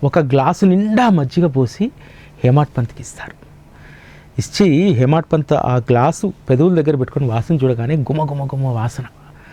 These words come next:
సాధారణంగా ఎవరైనా మజ్జిగ చేస్తే మజ్జిగలా ఉంటుంది కదా, అమృతంలా ఉందట. కానీ హేమాడ్ పంత్కి ఏమో అప్పటికే బాబాతో పాటు భోజనంలో కూర్చొని ఆ ముష్టాన్న భోజనం తిన్న తర్వాత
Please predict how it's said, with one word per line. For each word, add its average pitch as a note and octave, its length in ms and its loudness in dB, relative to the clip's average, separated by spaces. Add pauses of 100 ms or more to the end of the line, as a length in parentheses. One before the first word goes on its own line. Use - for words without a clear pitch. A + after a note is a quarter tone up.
(360)
సాధారణంగా D#3 560 2
ఎవరైనా E3+ 300 2
మజ్జిగ D3 320 2
చేస్తే D#3 360 0
మజ్జిగలా D3 380 0
ఉంటుంది A2+ 280 -2
కదా, C#3 240 0
అమృతంలా F#3 600 2
ఉందట. B2+ 340 -2 (920)
కానీ A#3 320 4
హేమాడ్ G3 500 2
పంత్కి F3 280 0
ఏమో E3+ 120 2
అప్పటికే E3 360 0
బాబాతో D3 600 0
పాటు C3+ 180 -2
భోజనంలో C3+ 460 2
కూర్చొని B2+ 340 -2
ఆ D3 60 -2
ముష్టాన్న D3 460 0
భోజనం C3+ 400 0
తిన్న A#2+ 220 -2
తర్వాత A#2 400 0